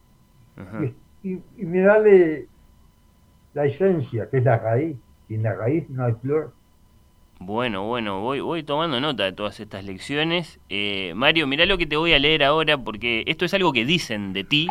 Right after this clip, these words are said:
Speaker 1: lo hemos, lo hemos repetido estos días acá en la radio, y me gustaría saber qué te
Speaker 2: Mm.
Speaker 1: parece, qué decís vos con respecto a esto que dicen de ti.
Speaker 2: No,
Speaker 1: Mario,
Speaker 2: a
Speaker 1: Mario
Speaker 2: ver,
Speaker 1: Giacoia.
Speaker 2: dicen, dicen tantas
Speaker 1: <laughs>
Speaker 2: cosas,
Speaker 1: Sí.
Speaker 2: ¿viste?
Speaker 1: Bueno, a ver qué te parece esta en particular.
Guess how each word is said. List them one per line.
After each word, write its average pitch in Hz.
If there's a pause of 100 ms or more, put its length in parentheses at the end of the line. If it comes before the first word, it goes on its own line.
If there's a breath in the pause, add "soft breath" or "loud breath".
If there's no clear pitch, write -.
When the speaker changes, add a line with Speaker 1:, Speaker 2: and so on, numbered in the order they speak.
Speaker 1:
lo 110
hemos, 120
lo 110
hemos 123
repetido 117
estos 110
días 131
acá 113
en 104
la 98
radio, 139 (240 loud breath)
y 117
me 117
gustaría 151
saber 190
qué 190
te 180
Speaker 2:
Mm. -
Speaker 1:
parece, 175
qué 151
decís 151
vos 185
con 104
respecto 123
a 131
esto 156
que 107
dicen 117
de 143
ti. - (480 soft breath)
Speaker 2:
No, -
Speaker 1:
Mario, 185
Speaker 2:
a 123
Speaker 1:
Mario 165
Speaker 2:
ver, 120
Speaker 1:
Giacoia. 160
Speaker 2:
dicen, 202
dicen 214
tantas 233
Speaker 1:
<laughs> -
Speaker 2:
cosas, 180
Speaker 1:
Sí. 214
Speaker 2:
¿viste? 160
Speaker 1:
Bueno, 139
a -
ver 170
qué 175
te 165
parece 165
esta 165
en 135
particular. 123